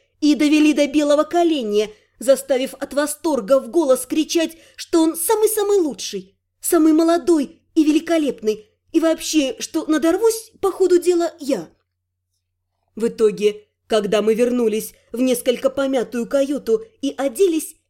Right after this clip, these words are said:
я заставила Гаяра ещё и высушить волосы, чтобы не было так очевидно, где он пропадал.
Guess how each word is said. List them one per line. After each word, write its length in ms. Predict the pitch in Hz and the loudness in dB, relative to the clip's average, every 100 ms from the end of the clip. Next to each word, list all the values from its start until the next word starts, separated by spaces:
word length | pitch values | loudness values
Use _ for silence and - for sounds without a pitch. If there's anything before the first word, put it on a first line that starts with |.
| _ _ | _ _
я 200 | - 269 | -2 0
заставила 540 | 240 269 - 247 254 254 | 2 0 0 -2 0 0
Гаяра 500 | 262 269 302 277 254 | 0 0 -2 -2 -2
ещё 320 | 233 269 - 269 | -4 -4 -4 -4
и 80 | |
высушить 460 | 254 269 302 330 330 | -2 -4 -4 -8 -8
волосы, 560 | 311 240 185 - 185 - _ _ | -6 -6 -6 -6 -10 -12 _ _
чтобы 380 | - - 339 381 | -8 -2 2 2
не 180 | 392 311 | 4 2
было 240 | 220 269 | 4 2
так 300 | 277 277 - | 2 -4 -4
очевидно, 580 | 254 294 349 269 277 277 _ - | -6 -2 -2 0 -2 -4 _ -6
где 240 | 294 247 285 | -4 0 0
он 100 | 269 | 0
пропадал. 640 | 285 311 302 208 165 - | -4 -4 -6 -6 -10 -14